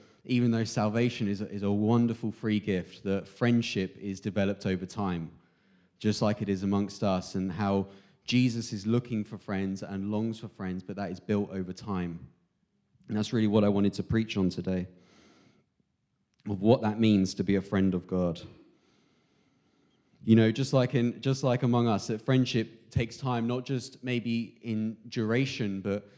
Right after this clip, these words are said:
in, in time with that person, in time going through things.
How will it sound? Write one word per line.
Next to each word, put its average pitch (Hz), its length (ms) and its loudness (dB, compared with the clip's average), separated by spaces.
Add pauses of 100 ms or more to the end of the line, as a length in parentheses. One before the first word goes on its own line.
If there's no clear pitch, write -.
(200)
in, 104 480 -2 (240)
in 107 240 -2
time 110 600 0
with 113 260 -2
that 98 280 -6
person, 90 420 -8
in 92 140 -6
time 107 380 -8
going 104 280 -4
through 120 380 -4
things. 82 640 -8